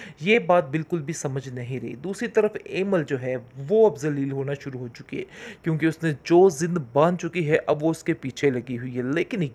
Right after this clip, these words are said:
ये चीज़ उसकी सास को बिल्कुल पसंद नहीं आ रही और वो कहती है, देखो शहरयार, अपनी बीवी को समझाओ, मुझे नहीं लग रहा है कि ये लड़की ज़्यादा देर तक यहाँ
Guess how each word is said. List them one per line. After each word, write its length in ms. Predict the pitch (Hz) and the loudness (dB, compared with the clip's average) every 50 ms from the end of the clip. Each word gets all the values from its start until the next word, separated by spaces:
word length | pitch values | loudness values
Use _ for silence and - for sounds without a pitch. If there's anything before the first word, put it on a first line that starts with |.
| - | -4
ये 180 | 147 190 240 262 | -2 0 0 0
चीज़ 320 | 190 - 139 131 131 - 123 | -2 -6 -8 -10 -10 -10 -12
उसकी 220 | 135 - - 147 | -12 -8 -8 -8
सास 320 | 131 - - 127 127 123 - | -6 -2 -2 -2 -2 -2 -4
को 120 | - 135 120 | -8 -10 -8
बिल्कुल 380 | 113 135 151 147 - 165 160 - - - - - 180 - _ - | -6 -6 -6 -2 -2 -2 -2 -2 -8 -14 -16 -16 -16 -12 _ -8
पसंद 300 | - - 165 156 160 151 | 0 2 2 4 4 2
नहीं 400 | 139 131 123 120 110 147 160 151 | 0 -2 -4 -4 -2 0 0 0
आ 60 | 131 | 0
रही 160 | 117 - - - | -2 -4 -8 -4
और 220 | - - 160 165 | 0 2 2 2
वो 140 | 165 156 175 170 | 4 2 0 2
कहती 380 | - 139 131 123 - - 165 143 | 2 -2 -2 -2 -2 -2 -2 0
है, 60 | 123 | 2
देखो 280 | 127 143 139 - 143 | 2 0 0 0 -2
शहरयार, 460 | 131 - - 123 120 120 120 120 - - | -2 -2 -4 -4 -4 -2 -4 -4 -4 -4
अपनी 260 | 120 117 - 156 156 | -4 -4 -4 -6 -6
बीवी 260 | 127 127 120 117 117 | -4 -4 -4 -6 -4
को 140 | 117 - 131 | -4 -4 -4
समझाओ, 440 | - - 127 120 113 - 120 127 - - - - - 170 - - | -4 -4 -8 -8 -6 -4 -4 -4 -4 -6 -14 -16 -16 -14 -4 -2
मुझे 240 | 170 165 175 208 196 | -2 4 4 4 4
नहीं 340 | 175 151 139 131 143 180 | 4 2 0 0 0 0
लग 240 | 175 165 143 127 127 | 2 2 2 2 2
रहा 100 | 143 143 | 2 2
है 60 | 143 | 2
कि 100 | 139 151 | 0 -2
ये 140 | 143 123 131 | -4 -4 -4
लड़की 320 | 131 135 127 - - 156 135 | -4 -4 -6 -4 -4 -4 -4
ज़्यादा 340 | 120 113 127 131 127 139 147 | -4 -2 -2 -2 0 0 0
देर 180 | 131 139 131 - | 0 0 0 0
तक 100 | 147 135 127 | -4 -6 -6
यहाँ 240 | 120 120 117 131 | -8 -8 -8 -8